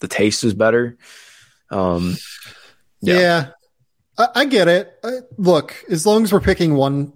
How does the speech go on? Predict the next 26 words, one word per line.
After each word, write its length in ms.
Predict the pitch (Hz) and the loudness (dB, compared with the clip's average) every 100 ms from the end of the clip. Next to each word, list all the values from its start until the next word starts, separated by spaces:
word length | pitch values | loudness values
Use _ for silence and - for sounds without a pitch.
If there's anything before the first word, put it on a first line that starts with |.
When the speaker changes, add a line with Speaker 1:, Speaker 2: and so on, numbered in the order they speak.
| - | -4
Speaker 2:
pie, 380 | 151 151 160 - - | -2 0 -2 -4 -4
I 80 | |
was 140 | 143 135 | -4 -2
concerned 480 | 160 139 147 143 139 | -2 2 2 2 2
that 280 | 139 - _ | 0 -4 _
you 240 | 170 143 | -2 2
weren't 200 | 139 147 | 2 0
gonna 140 | - 135 | 0 0
have 180 | 139 143 | 0 0
any 200 | 135 135 | 2 2
pies 600 | 151 156 170 - - - - | 0 0 -2 -4 -10 -8 -2
Speaker 1:
No, 160 | 101 | 2
Speaker 2:
here. 220 | 175 214 - | 2 0 -2
Speaker 1:
no, 140 | 60 - | -6 -2
I, 120 | 101 | -2
I, 140 | - 139 | 0 2
I 40 | |
don't 380 | 139 156 147 131 | 2 2 2 -2
Speaker 2:
Um, 40 | 131 | -6
Speaker 1:
mind 220 | - - | -14 -20
pie. 240 | - - - - 82 - - _ _ | -18 -16 -16 -12 -12 -12 -20 _ _
Speaker 2:
Yeah. 440 | 160 156 127 131 131 - - - | 2 2 2 -4 -10 -18 -18 -4
Uh, 400 | 151 139 135 - - _ _ _ _ _ _ _ _ _ _ _ _ _ | -2 -2 -4 -8 -14 _ _ _ _ _ _ _ _ _ _ _ _ _
I 100 | 190 | 0
will 160 | 233 254 | 2 0
say, 500 | - 208 254 269 | 2 4 4 2